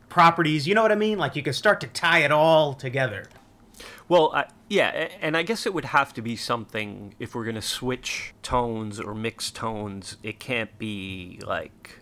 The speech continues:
Speaker 2: and we're gonna have a little bit of a, a lighthearted comedic take eventually.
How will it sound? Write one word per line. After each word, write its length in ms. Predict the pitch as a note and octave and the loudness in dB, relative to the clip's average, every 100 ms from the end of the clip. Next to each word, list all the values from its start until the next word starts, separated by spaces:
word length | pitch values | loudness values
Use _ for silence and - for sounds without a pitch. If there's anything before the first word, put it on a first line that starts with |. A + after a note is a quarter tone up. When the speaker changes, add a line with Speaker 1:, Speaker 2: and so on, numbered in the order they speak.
| - | -4
Speaker 2:
and 260 | B2 A#2+ | -2 -2
we're 80 | A#2 | -4
gonna 160 | A#2 A2+ | -2 0
have 180 | A#2+ | 0
a 140 | A2 A2 | 0 -6
little 280 | A2+ B2 A#2 | -2 -2 -2
bit 160 | A2 | -2
of 100 | G#2+ | -2
a, 360 | G#2 G2+ F#2 - - | -2 -4 -6 -12 -10
a 100 | G#2+ | -8
lighthearted 600 | G#2 A2+ G2 G#2+ G#2+ F2+ | -4 -4 -2 -4 -4 -8
comedic 640 | A2+ A2+ A#2+ A2+ G#2 - | -8 -4 -2 -4 -6 -10
take 320 | - A2 G#2 | -6 -6 -4
eventually. 840 | A2 G2 G#2+ G2+ G#2 G2 F#2 F#2 F#2+ | -8 -6 -6 -6 -8 -8 -8 -10 -14